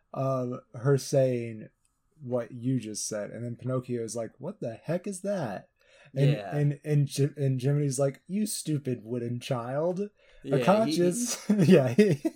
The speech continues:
Speaker 2: yeah, he comes down and explains what a conscience is, and she asks if he wants to be the conscience.
Speaker 1: Yeah.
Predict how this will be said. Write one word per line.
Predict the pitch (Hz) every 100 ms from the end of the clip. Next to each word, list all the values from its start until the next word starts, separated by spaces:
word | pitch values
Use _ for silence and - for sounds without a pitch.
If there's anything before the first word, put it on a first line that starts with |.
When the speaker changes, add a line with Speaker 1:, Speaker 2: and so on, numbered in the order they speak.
| 262
Speaker 2:
yeah, | 120
he | 139 190
comes | 196 226 175
down | 143 139 135
and | 131
explains | 117 - - - 123 110 107 101 104
what | 101
a |
conscience | 98 101 95 101 92
is, | 104 101 104
and | 98
she | - 127 120
asks | 107 104 -
if | 104 -
he | 113
wants | 98 104 98 -
to | -
be | 90 87
the | 82
conscience. | 90 73 - 80 82 -
Speaker 1:
Yeah. | 104 98 87